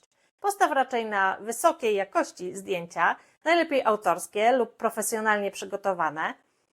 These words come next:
bo one lepiej zbudują zaufanie i pokażą, że dbasz o szczegóły. W sklepie internetowym natomiast nie ma miejsca na przypadek. Zdjęcia produktów muszą być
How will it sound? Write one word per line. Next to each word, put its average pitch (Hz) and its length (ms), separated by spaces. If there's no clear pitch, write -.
bo 427 280
one 370 400
lepiej 262 500
zbudują 214 480
zaufanie 196 640
i 349 160
pokażą, 240 600
że 330 160
dbasz 175 320
o - 40
szczegóły. 165 540
W - 40
sklepie 349 300
internetowym 240 680
natomiast 208 580
nie 269 160
ma 196 100
miejsca 180 400
na 165 120
przypadek. - 480
Zdjęcia 226 460
produktów 208 540
muszą 254 340
być 180 140